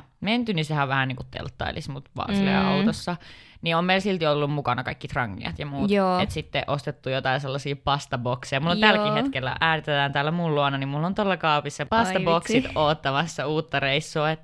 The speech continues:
Speaker 1: että sitten vähän kuumaa vettä ja avot.
Speaker 2: Oi.
Speaker 1: <laughs> En mä tiedä, onks niiden ravintoarvot nyt ihan kohdillaan, mut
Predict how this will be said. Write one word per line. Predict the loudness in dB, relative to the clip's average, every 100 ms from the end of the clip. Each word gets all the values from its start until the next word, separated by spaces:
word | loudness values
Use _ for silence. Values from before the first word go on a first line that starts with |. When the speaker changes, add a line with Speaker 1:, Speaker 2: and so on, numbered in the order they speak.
| _
Speaker 1:
että | -6 -4 -2 -4 -4
sitten | -12 -4 -4 -4 -8 -4
vähän | -2 -2
kuumaa | -2 -4 -2 -2
vettä | -4 -8 -6
ja | -6 -8 -14 _ -8
avot. | -6 -6 -10 -16 -20 -16 -10 -6 -4
Speaker 2:
Oi. | -2 0 0
Speaker 1:
<laughs> |
En | 0 0
mä |
tiedä, | 4 2
onks | 2
niiden | -2 0 2
ravintoarvot | 2 0 0 0 0 -6
nyt | -8
ihan | -4 -2 -2
kohdillaan, | -2 -2 0 2 2
mut | 0